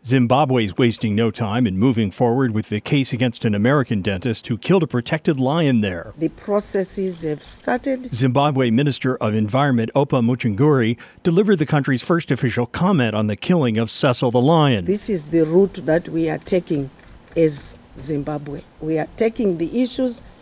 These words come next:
Speaker 2: very seriously.
Speaker 1: She says Minnesota dentist Walter Palmer lured the big cat out of a national park and shot the animal with a bow and a gun. A professional hunter and a farm owner in Zimbabwe have already been charged.
Speaker 2: Police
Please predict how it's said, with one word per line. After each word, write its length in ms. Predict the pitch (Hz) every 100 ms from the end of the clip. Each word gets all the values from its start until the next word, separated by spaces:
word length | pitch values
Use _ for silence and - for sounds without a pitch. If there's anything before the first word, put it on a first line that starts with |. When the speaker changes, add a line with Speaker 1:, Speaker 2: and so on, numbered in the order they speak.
| -
Speaker 2:
very 320 | - 208 240 233
seriously. 720 | - 220 196 156 156 - 151
Speaker 1:
She 180 | - 127
says 240 | 143 107
Minnesota 460 | 123 113 - 127 104
dentist 400 | 127 123 123 123
Walter 280 | 131 107
Palmer 560 | 101 - 180 185 117 113 - -
lured 280 | 143 170 185
the 80 | 135
big 240 | 123 120
cat 300 | - 123 120
out 100 | 117
of 100 | 113
a 60 | 113
national 420 | 107 120 - 110
park 500 | 90 - 135 123 - - -
and 160 | 139 143
shot 240 | 196 202
the 160 | 180 123
animal 320 | 104 113 123
with 160 | 123 120
a 80 |
bow 320 | 98 110 110 -
and 140 | 113
a 60 | 104
gun. 440 | 104 175 131 92 - - - -
A 80 | -
professional 520 | - 98 139 - 117
hunter 440 | 95 156 160 147 107
and 100 | 104
a 40 |
farm 340 | - 131 120 120
owner 220 | 120 117
in 80 | 113
Zimbabwe 500 | 107 104 104 107 107
have 120 | 120
already 380 | 95 127 120 117
been 180 | 95 98
charged. 720 | - 143 131 95 85 - - -
Speaker 2:
Police 580 | 190 190 233 214 -